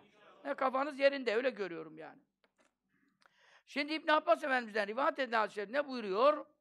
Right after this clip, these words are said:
Efendim, Aşura günü hakkında, faziletleri hakkında, e, b-, bazı önemli rivayetler, e, zikrettikten sonra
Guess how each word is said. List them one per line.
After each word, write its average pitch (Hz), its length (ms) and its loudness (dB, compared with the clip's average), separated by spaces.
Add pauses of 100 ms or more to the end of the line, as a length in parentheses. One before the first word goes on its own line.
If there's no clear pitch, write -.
(540)
Efendim, 214 720 4 (1800)
Aşura 269 640 6
günü 254 200 -4
hakkında, 220 440 0
faziletleri 208 600 -4
hakkında, 190 560 -2 (760)
e, 170 340 -4
b-, 180 280 -20
bazı 233 460 2 (540)
önemli 220 400 -2
rivayetler, 202 560 0 (440)
e, 160 120 -12
zikrettikten 214 640 -4
sonra 196 400 -2